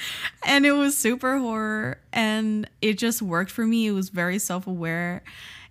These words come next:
And yeah, um, I feel really bad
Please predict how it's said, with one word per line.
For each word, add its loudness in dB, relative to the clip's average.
And 6
yeah, 6
um, 0
I 2
feel 0
really 2
bad -2